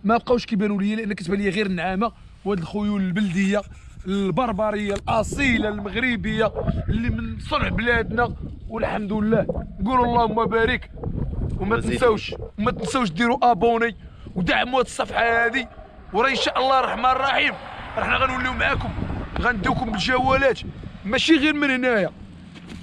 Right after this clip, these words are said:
Speaker 1: غنمشيو إن شاء الله لطنجة، لوجدة، لمكناس، خريبكة. شوفوا، غنبرعكم غابات وويدان وجبال.
Speaker 2: في المكان الخلا غتلقى السرفر.
Speaker 1: كاينة. وتحياتي لكم الخوت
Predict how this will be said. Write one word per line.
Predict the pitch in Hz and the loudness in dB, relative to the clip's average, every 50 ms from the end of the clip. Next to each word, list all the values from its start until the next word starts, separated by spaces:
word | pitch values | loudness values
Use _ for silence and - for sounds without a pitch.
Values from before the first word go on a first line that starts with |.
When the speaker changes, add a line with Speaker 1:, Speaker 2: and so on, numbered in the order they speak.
| - - | -2 0
Speaker 1:
غنمشيو | 240 269 233 - 302 294 | 2 2 2 0 0 -2
إن | 247 | -2
شاء | - - - | 0 0 0
الله | 269 277 285 277 | 2 4 4 2
لطنجة، | 254 - - - 349 339 330 320 302 262 214 185 240 277 277 | 2 0 0 0 2 4 4 2 0 -2 -6 -6 2 2 2
لوجدة، | 269 269 294 311 339 339 247 185 - - - 285 285 | 2 2 2 2 2 2 2 0 -4 -4 2 2 2
لمكناس، | - - 320 359 320 - - 294 277 285 277 254 - - - - - - - - - - | 2 2 0 -4 -2 -2 -2 -2 2 4 4 4 4 0 -6 -12 -14 -16 -18 -20 -18 -8
خريبكة. | - - 294 330 349 330 311 254 247 302 254 - - - - - | 0 2 4 6 6 4 2 2 0 0 0 0 -4 -8 -10 -6
شوفوا، | - - 311 277 202 190 180 - - - - 247 | -2 0 2 2 2 0 -2 -4 -6 -8 -2 0
غنبرعكم | 269 269 254 240 302 294 294 - - 247 - - 294 269 226 | 2 2 4 4 4 4 4 4 2 2 0 -2 -4 -4 -2
غابات | 202 269 277 269 254 208 277 285 277 269 254 254 240 180 - 254 214 - - - - - | 0 2 2 2 2 2 2 4 4 4 4 2 0 -2 -4 -6 -8 -8 -10 -14 -10 -6
وويدان | 214 247 269 269 285 277 269 233 180 175 285 285 269 262 254 | -4 -2 0 2 2 2 4 4 4 4 4 4 4 4 2
وجبال. | 240 185 180 196 - | 0 -2 0 2 4
Speaker 2:
في | - | 4
المكان | 156 160 170 170 160 - 190 180 | 4 6 4 4 4 4 6 6
الخلا | 180 180 - - 185 190 208 202 - - - - - - - - - | 6 6 4 4 4 4 4 2 -2 -6 -14 -16 -14 -14 -8 -4 -2
غتلقى | 147 - - - 170 | -2 -2 0 -2 -2
السرفر. | - - - 156 147 - - - 120 98 - - - - | 0 0 0 0 0 0 0 -2 -4 -4 -4 -8 -6 0
Speaker 1:
كاينة. | - 359 359 320 294 254 208 180 - - - - - - - - - 285 | 2 4 4 4 4 2 2 0 -2 -4 -10 -14 -14 -14 -12 -10 -6 -4
وتحياتي | 247 220 - 247 214 165 190 226 226 220 - - 226 | -2 -2 0 0 0 0 2 2 2 0 0 -2 -6
لكم | 226 208 - 226 208 | -6 -6 -4 -6 -6
الخوت | 180 - 196 226 240 220 - - | -4 0 2 2 2 2 0 -4